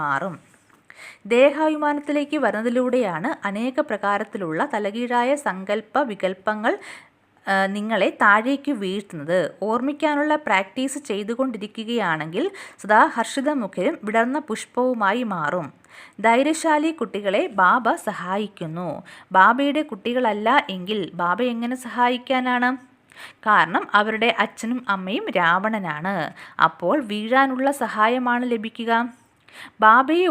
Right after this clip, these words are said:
ഓർമ്മിക്കണം. ഓർമ്മിച്ചില്ല എങ്കിൽ ഇന്ന് ചിരിച്ച് നാളെ കരയേണ്ടതായി വരും. യുദ്ധമൈതാനത്തിൽ വീണ് മരിക്കുകയാണെങ്കിൽ സ്വർഗത്തിൽ പോകും എന്ന് പറയും.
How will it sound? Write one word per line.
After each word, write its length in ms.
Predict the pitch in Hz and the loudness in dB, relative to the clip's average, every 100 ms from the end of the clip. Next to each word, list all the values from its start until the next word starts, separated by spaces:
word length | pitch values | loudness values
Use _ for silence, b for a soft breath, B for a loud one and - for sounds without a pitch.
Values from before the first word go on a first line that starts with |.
| 233 | 2
ഓർമ്മിക്കണം. 560 | 202 214 - 160 190 139 - | 2 0 -4 -2 -2 -4 -2
ഓർമ്മിച്ചില്ല 580 | 196 214 254 240 202 208 220 214 | -2 -2 -4 -6 -4 0 0 0
എങ്കിൽ 280 | 170 170 214 165 185 | -4 -4 -4 -4 -6
ഇന്ന് 220 | 190 208 381 - | -6 -4 -6 -6
ചിരിച്ച് 420 | 214 208 - 330 440 220 | -6 -6 -6 -4 -4 -4
നാളെ 260 | 196 185 214 - | -2 0 0 0
കരയേണ്ടതായി 720 | 185 175 190 220 214 208 214 190 | 0 0 -2 -4 -2 0 0 0
വരും. 260 | 160 180 147 - _ B B B B _ _ _ _ _ _ _ 233 | 0 0 -4 -12 _ B B B B _ _ _ _ _ _ _ -4
യുദ്ധമൈതാനത്തിൽ 920 | 247 - 339 262 233 240 254 247 269 220 | -4 -2 2 4 4 4 4 0 -2 -2
വീണ് 260 | 202 196 190 170 | -2 -2 -2 0
മരിക്കുകയാണെങ്കിൽ 920 | 202 220 254 269 269 202 185 185 214 175 | -2 -2 -4 0 2 2 0 -2 -2 0
സ്വർഗത്തിൽ 480 | 202 196 226 233 277 269 | -2 -2 -4 -2 -2 -2
പോകും 340 | 208 190 214 262 185 | -4 -2 -2 -2 -4
എന്ന് 140 | 180 185 | -6 -2
പറയും. 320 | 165 151 143 | -2 -2 -4